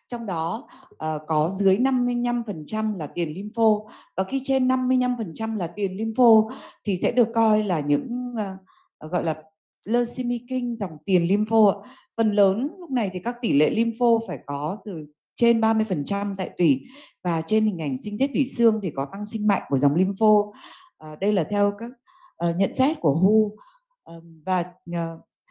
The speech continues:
chúng tôi cũng muốn nói thêm một chút là cái hình ảnh tiêu bản, à, sinh thiết tủy xương mà có tăng sinh dòng lympho mạnh ở các bệnh nhân của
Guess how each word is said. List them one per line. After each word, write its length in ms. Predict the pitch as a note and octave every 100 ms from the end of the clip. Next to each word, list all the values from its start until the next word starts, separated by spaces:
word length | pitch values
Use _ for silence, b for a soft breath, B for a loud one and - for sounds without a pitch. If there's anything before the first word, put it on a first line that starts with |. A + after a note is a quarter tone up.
| b _ _
chúng 200 | A3 G#3+
tôi 140 | B3+
cũng 220 | A#3+ G#3 A3
muốn 400 | F#3 G#3 B3 C4
nói 220 | F3 F3+
thêm 340 | C4+ C4 B3 A3+
một 160 | D#3+ -
chút 240 | C#4+ D#4+ F#3
là 280 | F3 D3+ - C4+ B -
cái 80 | D4
hình 220 | D#4 A3+
ảnh 380 | F#3+ D#3 C3+ C3 -
tiêu 200 | A#3 A3+
bản, 420 | G#3+ G3 C3 B2+
à, 140 | C3+ C3+
sinh 200 | A3 A3+
thiết 120 | D4
tủy 120 | G3+
xương 520 | - A#3 B3 A3+ G#3+
mà 140 | F3 C3+
có 100 | C#3 C#3+
tăng 160 | G#3+ G#3+
sinh 260 | A#3+ A3
dòng 160 | G3 C#3+
lympho 300 | F#3 G3 A3 G#3
mạnh 160 | G3+ - - B B B
ở 200 | E3+ C3+ -
các 120 | G#3
bệnh 180 | G#3+ G3+
nhân 360 | A3 A3 G#3 G3
của 300 | E3 B2+